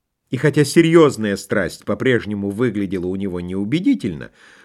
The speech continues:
он мог предложить руку и сердце словно в шутку, объясниться с таким видом, будто сам над собой смеётся,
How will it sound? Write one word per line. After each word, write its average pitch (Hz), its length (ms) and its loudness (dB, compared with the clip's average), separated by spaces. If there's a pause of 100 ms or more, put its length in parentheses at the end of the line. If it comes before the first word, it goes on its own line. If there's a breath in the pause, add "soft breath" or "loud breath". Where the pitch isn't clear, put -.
(300 soft breath)
он 214 240 8
мог 214 240 4
предложить 151 560 4
руку 131 300 2
и 113 80 2
сердце 123 440 0
словно 87 420 -6
в - 80 -16
шутку, 208 560 -2
объясниться 127 720 -4
с - 80 -10
таким 110 360 -4
видом, 123 400 2 (260 loud breath)
будто 147 400 2
сам 139 320 0
над 101 160 -8
собой 95 340 -4
смеётся, 175 840 -2